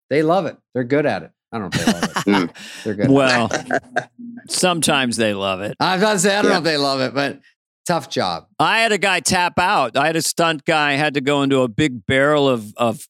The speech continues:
Speaker 3: ice cold goo, like, submerged six
Speaker 1: <laughs>
Speaker 3: feet under. So you couldn't see or hear. Every orifice was full. And he literally came up and he'd d-, done other stunts. And then he, he kinda had a panic attack.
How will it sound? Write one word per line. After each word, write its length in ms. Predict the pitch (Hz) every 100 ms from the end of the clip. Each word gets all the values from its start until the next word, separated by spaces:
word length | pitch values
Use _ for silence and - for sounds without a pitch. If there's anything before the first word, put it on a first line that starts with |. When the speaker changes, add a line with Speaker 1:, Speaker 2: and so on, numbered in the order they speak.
| _ 123
Speaker 3:
ice 260 | 143 143
cold 540 | - 165 156 151 107 95
goo, 460 | 135 139 107 98
like, 220 | 113 113 - _
submerged 800 | - - 131 127 147 151 147 113
six 320 | 302 156 285
Speaker 1:
<laughs> 60 | 302
Speaker 3:
feet 200 | 151 147 -
under. 320 | 143 147 120 - - 135
So 80 | 156
you 120 | 160
couldn't 300 | - 214 190
see 520 | 185 - - 220 220 202
or 120 | 151
hear. 240 | 180 170
Every 260 | 143 175 185
orifice 600 | 156 170 170 - 147 -
was 140 | 131
full. 480 | - - 160 156 139 _ _ _ _ -
And 220 | 156 160
he 100 | 180
literally 380 | 180 202 214 196
came 340 | - 180 170
up 340 | 196 214 170 - _ _ _ _ _ 143
and 120 | 165
he'd 100 | 190
d-, 120 | 196 156
done 180 | 208
other 220 | 170 202 214
stunts. 520 | - 160 139 - -
And 160 | 147 151
then 120 | 156
he, 180 | 160 156
he 220 | 143 147 -
kinda 240 | 160 165
had 160 | 156 160
a 40 |
panic 440 | 110 139 151 170 131
attack. 440 | 101 110 95